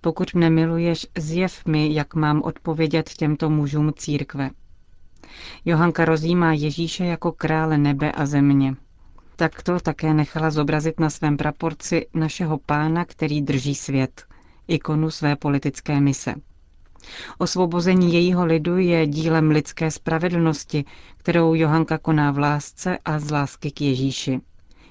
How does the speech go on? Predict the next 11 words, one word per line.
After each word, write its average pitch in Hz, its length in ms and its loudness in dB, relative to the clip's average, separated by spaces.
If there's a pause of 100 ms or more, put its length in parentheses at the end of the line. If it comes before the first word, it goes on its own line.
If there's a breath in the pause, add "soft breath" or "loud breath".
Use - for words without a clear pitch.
Její 143 220 2
svatost 147 600 -2
je 147 80 0
krásným 151 520 0
příkladem 156 540 0
pro 147 160 -2
laiky 156 380 0
zapojené 151 500 0
v - 80 -8
politickém 147 720 -2
životě, 156 440 0